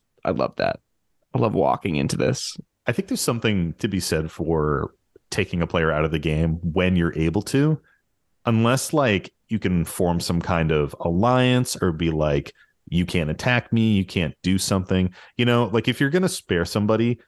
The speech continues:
Speaker 2: make sure the advantage that you get out of it is big. You know what I
Speaker 1: And
Speaker 2: mean?
Speaker 1: concrete, yeah.
Speaker 2: Yeah, and concrete, a hundred percent.
Speaker 1: Right. Like, it's not,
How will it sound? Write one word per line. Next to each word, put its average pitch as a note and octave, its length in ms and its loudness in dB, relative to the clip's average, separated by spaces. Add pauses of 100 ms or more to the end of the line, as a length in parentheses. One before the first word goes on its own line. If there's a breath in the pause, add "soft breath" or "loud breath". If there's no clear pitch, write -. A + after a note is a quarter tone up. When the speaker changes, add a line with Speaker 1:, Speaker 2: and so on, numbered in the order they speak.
(260 soft breath)
Speaker 2:
make A2+ 280 2
sure F2+ 760 0 (260)
the F2 540 2
advantage F2 840 0 (360)
that D2+ 100 -4
you E2 100 -2
get D#2+ 220 0
out E2+ 140 2
of G2 100 -4
it G#2+ 300 0
is F2 320 0
big. D2 580 -6 (160)
You F#2+ 140 0
know F2+ 80 2
what F2+ 80 4
I A2+ 40 6
Speaker 1:
And G#2+ 80 4
Speaker 2:
mean? F#2 80 2
Speaker 1:
concrete, G#2 600 0
yeah. G2 240 0
Speaker 2:
Yeah, G#2+ 80 0
and G2+ 180 0
concrete, E2 540 -4
a E2+ 80 -2
hundred E2 180 0
percent. D2 360 -4 (1080)
Speaker 1:
Right. A#2 220 2
Like, B2 180 2
it's C3+ 180 0
not, E3+ 280 2